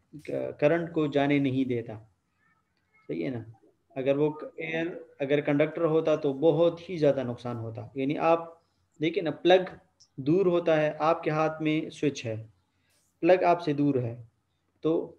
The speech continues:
प्लग और स्विच के बीच क्या है? देखिए, ये प्लग है, ये इसके दो सुराख हैं,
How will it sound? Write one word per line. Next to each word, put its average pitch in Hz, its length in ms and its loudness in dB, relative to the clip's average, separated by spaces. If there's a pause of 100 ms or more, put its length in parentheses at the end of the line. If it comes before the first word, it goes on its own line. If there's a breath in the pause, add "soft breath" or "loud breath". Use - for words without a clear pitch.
(140)
प्लग 214 400 6
और 170 260 8
स्विच 202 260 -2
के 185 140 -4
बीच 180 300 -6
क्या 170 200 6
है? 117 280 -4 (360)
देखिए, 143 260 -4
ये 160 160 -2
प्लग 131 320 -2
है, 110 280 -10 (1000)
ये 151 140 -2
इसके 143 200 -6
दो 131 200 0
सुराख 117 400 -4
हैं, - 200 -18